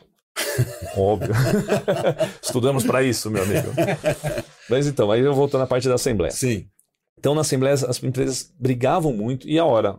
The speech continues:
Speaker 1: as empresas, uma saía feliz, outra saía triste, assim por diante. Só que imagina pra, era ótimo pras empresas. Agora, e pro condômino, que tinha que escolher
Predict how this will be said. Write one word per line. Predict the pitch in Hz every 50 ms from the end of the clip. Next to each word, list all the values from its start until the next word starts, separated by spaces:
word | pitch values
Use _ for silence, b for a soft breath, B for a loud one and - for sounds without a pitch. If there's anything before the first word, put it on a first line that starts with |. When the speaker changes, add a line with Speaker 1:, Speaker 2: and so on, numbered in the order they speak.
| - - _
Speaker 1:
as | - 110 95
empresas, | 104 101 95 98 98 95 92 101
uma | - 117 110 95
saía | 98 - 110 120
feliz, | 113 - 180 165 160 160 113
outra | 101 - - 98
saía | 87 98 95 107 120
triste, | 120 135 156 165 160 -
assim | 170 - 165 160
por | 147 170 175
diante. | 156 135 95 - - - - _ _ _ _ _ _ _ _ _ _
Só | - -
que | - 311
imagina | 311 320 311 208 220 320 381 370 -
pra, | - 220 196 208 - - - _ _ _ _ _
era | - 185 185 - -
ótimo | 165 196 196 - - 135 117
pras | 123 117 110
empresas. | 107 101 - 87 85 - - - - - _ _ _ _ _ _ _ _ _ _ _ _ _ _ _ _ _ _ _
Agora, | - 156 170 190 185 - -
e | -
pro | - - 262
condômino, | - - 196 160 123 104 98 92 87 85 80 76 101 - _ _ _ _ _ _ _ _ _ _ _ -
que | 120 107
tinha | - 123 123
que | -
escolher | - - - 110 90 92 113 120 101 92 95